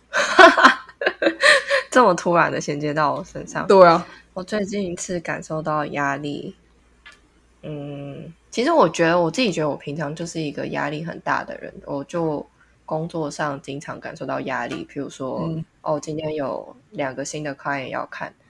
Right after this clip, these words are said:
Speaker 2: 嗯。
Speaker 1: 然后我就会觉得压力很大。
Speaker 2: 嗯。
Speaker 1: 然后今天，呃，要跟老板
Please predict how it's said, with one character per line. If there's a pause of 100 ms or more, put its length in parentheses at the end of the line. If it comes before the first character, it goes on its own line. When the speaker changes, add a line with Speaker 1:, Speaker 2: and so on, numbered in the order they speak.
(180)
Speaker 2:
嗯。
Speaker 1:
然
后
我
就
会
觉
得
压
力
很
大。 (240)
Speaker 2:
嗯。
Speaker 1:
然
后 (100)
今
天， (320)
呃， (280)
要
跟 (240)
老
板